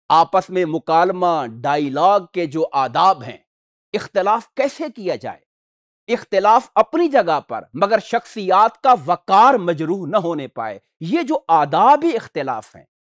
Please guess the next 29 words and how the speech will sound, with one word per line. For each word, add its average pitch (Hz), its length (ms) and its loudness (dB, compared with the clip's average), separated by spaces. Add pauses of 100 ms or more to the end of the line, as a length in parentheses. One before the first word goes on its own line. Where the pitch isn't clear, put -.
(540)
इनको 240 440 -2
फरोग 156 500 -4
देने 113 360 -10 (340)
और 147 260 -4
इनको 190 300 -4
हाईलाइट 123 480 -6
करने 120 300 -10
की - 140 -18
जरूरत 92 340 -20 (120)
है। - 60 -20 (580)
इसके 165 220 -4
साथ 240 200 2
साथ 196 260 4 (400)
दीनी 254 500 0
तालीम 214 540 4
के 127 340 -6 (320)
मुश्तरका 285 880 -2
इदारे 214 540 -2
वजूद 185 440 -6
में 180 160 -6
आने 165 260 -6
चाहिए, 120 540 -10 (640)
जहां 208 320 2
पे 277 180 0
तमाम 269 880 2
मकातिब 214 580 0
फिक्र 202 400 -8
के 190 160 -10
लोग 175 380 -6